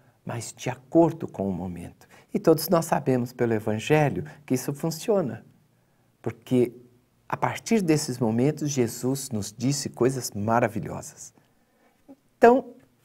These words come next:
podem eventualmente ver como nós estamos, podem ler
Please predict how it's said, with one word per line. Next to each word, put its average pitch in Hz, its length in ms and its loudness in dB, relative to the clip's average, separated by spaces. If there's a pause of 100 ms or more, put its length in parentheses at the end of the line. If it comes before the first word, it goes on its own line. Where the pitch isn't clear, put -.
(720)
podem 160 800 4
eventualmente 175 880 4
ver 151 480 6 (360)
como 139 220 4
nós 120 220 2
estamos, 104 680 -2 (880)
podem 220 640 4
ler 214 560 8